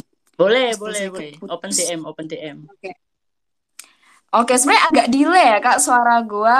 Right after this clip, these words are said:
Speaker 2: em, ke Kakak. Tapi udah jelas ya kayaknya sekarang.
Speaker 1: Oh iya, sekarang udah jelas.
Speaker 2: Oke, mantap, mantap. Oke, eh, by the way, eh, buat teman-teman yang pengen tanya ya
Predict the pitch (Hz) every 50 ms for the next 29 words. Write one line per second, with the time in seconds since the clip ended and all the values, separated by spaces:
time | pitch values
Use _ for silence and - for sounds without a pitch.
0 | 262 - 220 214 208 208 208 202 202 202 202 208 208 208 202 202 202 202 202 196
1 | 190 196 285 - - _ _ _ _ _ _ _ _ _ _ 247 233 226 226 220
2 | - - 247 - - - _ _ _ _ _ _ _ _ _ _ _ _ _ _
3 | _ _ _ _ _ _ _ _ _ _ _ - 247 302 339 - 254 240 220 220
4 | 220 233 240 - 220 185 - 180 170 151 180 185 - - - 175 170 170 190 -
5 | _ _ _ _ _ _ _ _ _ _ _ _ _ _ _ _ _ _ _ _
6 | _ _ _ _ _ _ _ _ _ _ _ _ _ _ _ _ _ _ _ 185
7 | 185 185 180 165 151 - - 165 175 185 185 - 151 147 - 143 143 139 135 -
8 | - - _ _ _ _ _ _ _ _ _ _ _ _ - 185 - - _ _
9 | - - - - 95 98 95 - - - - - - 87 - - - _ - -
10 | - _ - - - - - - - 330 349 311 - 330 339 302 285 311 311 320
11 | 311 427 453 392 320 349 392 381 - - 302 302 294 269 269 269 277 302 302 311
12 | 311 294 311 311 349 392 392 359 339 285 294 294 294 294 294 285 277 262 269 285
13 | 311 277 240 233 233